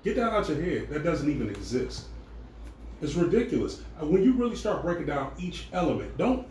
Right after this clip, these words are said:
look at it as a whole. Start breaking down each element of what you're being given and start disseminating the information from there.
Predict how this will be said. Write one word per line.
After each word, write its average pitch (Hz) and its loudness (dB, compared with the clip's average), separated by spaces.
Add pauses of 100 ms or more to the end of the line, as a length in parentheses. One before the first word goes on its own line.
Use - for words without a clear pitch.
(120)
look 170 2
at 139 4
it 120 4
as - 0
a - -4
whole. 156 2 (180)
Start - 0
breaking 160 0
down 131 0
each 180 -6
element 147 0
of 120 2
what 131 0
you're 127 2
being 117 4 (380)
given 156 2 (460)
and 156 2
start 170 2
disseminating 156 2
the 131 2
information 127 2
from 123 0
there. 160 2